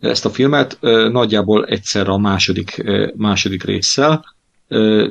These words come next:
konkrétan úgy néztem, amikor megnéztem az elsőt, és akkor utána kivettem, és mint öt perc szünettel megnéztem a másodikat. Ö, akkor,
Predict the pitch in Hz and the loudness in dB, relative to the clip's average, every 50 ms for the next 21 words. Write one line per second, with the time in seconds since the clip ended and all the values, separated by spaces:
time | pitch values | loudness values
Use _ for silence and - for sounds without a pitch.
0 | - - - - 135 117 - 98 - 101 101 101 101 98 - - 107 104 95 95 | -4 -10 -2 0 0 0 0 -2 0 0 2 2 2 0 0 0 0 0 0 0
1 | 104 101 101 98 90 - - 98 95 92 87 107 117 117 - - 104 95 95 87 | 0 2 2 0 0 -2 -4 -4 -4 -2 0 0 0 0 0 0 0 0 0 0
2 | - 92 - 95 90 98 92 92 92 87 - - 117 107 101 95 - - 98 92 | -2 -2 -2 -2 -2 -2 -2 -2 -2 -4 -2 -2 0 0 0 0 -2 -4 -4 -2
3 | 92 90 85 - - - 87 - _ 85 - - - - 98 - - 98 - - | -2 -2 -2 -2 -4 -4 -6 -10 _ -10 -6 -4 -4 -4 -4 -4 -6 -4 -2 0
4 | 98 95 87 87 - 92 92 92 92 104 104 - - 101 101 104 104 104 - - | 0 -2 -2 -4 -6 -6 -4 -4 -4 -4 -6 -6 -6 -8 -6 -4 -4 -4 -4 -4
5 | - 98 95 - 101 104 - - - - - - 104 104 104 104 104 98 98 - | -6 -6 -6 -6 -6 -6 -8 -12 -14 -8 -2 0 2 2 2 2 0 -2 -4 -10
6 | - - - - - _ _ _ _ - - - 110 104 - - | -16 -16 -18 -18 -20 _ _ _ _ -12 -4 -2 0 0 0 -2